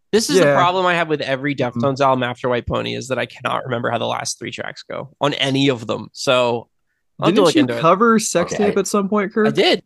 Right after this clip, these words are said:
Speaker 1: I did cover Sex
Speaker 2: You did.
Speaker 1: Tape. I did
Speaker 2: You're,
Speaker 1: on
Speaker 2: uh,
Speaker 1: P M N.
Speaker 2: yeah, that's on your YouTube channel, I assume?
Speaker 1: Yeah, hey, if you wanna check it out, go for it. If you would
Speaker 2: Shout
Speaker 1: like
Speaker 2: out
Speaker 1: to
Speaker 2: to
Speaker 1: resurrect
Speaker 2: Holiday
Speaker 1: my,
Speaker 2: Kirk on YouTube.
Speaker 1: if you would like to resurrect my dormant music career, feel free. Happy to have it. But, um,
Speaker 2: Holiday Kirk on Spotify.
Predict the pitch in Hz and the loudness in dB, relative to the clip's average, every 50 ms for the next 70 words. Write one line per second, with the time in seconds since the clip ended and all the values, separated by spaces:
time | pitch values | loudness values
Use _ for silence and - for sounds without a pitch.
0 | _ - - 131 147 175 202 - 190 135 131 120 - 131 - 123 - 214 277 202 | _ -8 -4 -2 -2 0 0 0 -2 0 -2 -4 -4 -4 -6 -4 -2 -2 -2 -2
1 | 131 - - _ - 127 123 135 143 151 151 151 143 139 135 135 135 131 123 120 | -4 -6 -10 _ -12 -8 -2 0 2 4 4 6 6 6 6 6 6 4 2 -2
2 | 139 127 120 117 113 110 110 _ _ - 202 240 165 - _ _ _ _ _ _ | -10 -14 -14 -12 -14 -14 -16 _ _ -6 -4 -4 -4 -8 _ _ _ _ _ _
3 | _ _ - - 160 143 - - 170 160 151 147 147 156 202 214 302 - - 320 | _ _ -8 -2 0 2 4 4 4 4 4 4 2 2 2 0 -2 -2 -2 -2
4 | 311 359 359 339 359 370 339 - 403 415 403 370 - _ _ _ _ - 127 139 | -2 0 0 0 0 0 0 0 0 0 -2 -4 -10 _ _ _ _ -8 -4 -2
5 | 131 147 156 143 127 143 139 147 139 120 - 123 123 127 127 - - 135 127 135 | 0 0 0 0 0 0 0 0 0 -2 -4 -2 -2 -2 -2 -2 -4 -6 -4 -2
6 | 139 139 135 123 123 120 117 113 - 131 131 139 131 - _ _ _ _ _ _ | -2 -2 -2 -4 -4 -6 -6 -6 -4 -2 0 0 0 -2 _ _ _ _ _ _
7 | - 156 156 160 156 - - 151 156 156 151 143 165 151 143 135 160 160 147 151 | -2 0 2 2 2 4 4 4 4 4 4 4 4 4 4 4 4 4 4 4
8 | 156 156 156 151 - - 160 165 156 160 135 135 135 147 147 - 180 180 165 147 | 4 6 4 4 4 2 0 2 2 2 0 0 0 -4 -6 -6 -6 -6 -8 -10
9 | - _ - 143 143 131 143 139 - - 143 139 135 131 135 131 - 135 135 127 | -12 _ -2 0 0 2 2 0 0 0 2 2 2 2 2 2 2 0 0 0
10 | 120 135 131 131 131 135 139 - - _ _ - 147 151 160 160 - - 147 131 | 0 0 0 0 0 -2 -2 -6 -10 _ _ -4 -2 -2 -2 -2 -2 0 0 0
11 | 131 123 127 - 139 135 - - 160 180 180 151 - _ _ _ - - 127 123 | 0 0 -2 -2 -4 -4 -2 -2 -2 -2 -2 -4 -8 _ _ _ -8 -6 -6 -6
12 | - 123 127 131 135 147 160 156 151 139 - 135 156 156 156 156 151 147 135 139 | -6 -6 -6 -4 -2 -2 -2 -2 -4 -6 -4 -2 0 2 2 2 2 2 2 2
13 | 135 135 135 - 156 143 - 139 139 127 - 135 139 143 143 170 165 170 170 147 | 2 0 0 2 2 2 2 2 2 2 2 0 2 2 2 0 -2 -2 -2 -6